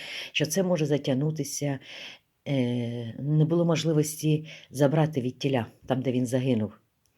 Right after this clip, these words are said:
Кажу: «Йди на роботу, тобі буде краще, тобі буде легше». Я її завезла вчора то на роботу,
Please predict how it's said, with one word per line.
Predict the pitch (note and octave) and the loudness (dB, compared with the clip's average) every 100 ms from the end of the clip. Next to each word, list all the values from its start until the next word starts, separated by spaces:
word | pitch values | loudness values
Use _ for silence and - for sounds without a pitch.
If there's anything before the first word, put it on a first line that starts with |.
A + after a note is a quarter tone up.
| - - - - - - - - - _ _ | -20 -20 -20 -20 -20 -20 -20 -20 -20 _ _
Кажу: | - D#3+ E3+ | -2 2 4
«Йди | D#3+ | 4
на | D#3+ C3+ | 4 4
роботу, | C3+ C3 A2 | 2 -2 -2
тобі | C#3 C#3 | -4 0
буде | D#3 D#3 | 2 2
краще, | D#3 C#3 C3+ B2 - | 2 0 0 0 -2
тобі | C3 C3+ | 0 0
буде | D#3 D#3 C#3+ | 0 2 2
легше». | A#2 G#2 - - G#2+ | 0 -2 -2 -2 -2
Я | B2 | 0
її | C3 | 2
завезла | B2+ B2+ A#2+ B2 | 2 2 2 0
вчора | A2 - A2+ | 0 0 -2
то | A2+ A#2 | 0 -2
на | A#2 | -2
роботу, | C#3 F#3+ F#3+ E3+ | 0 -2 -2 -6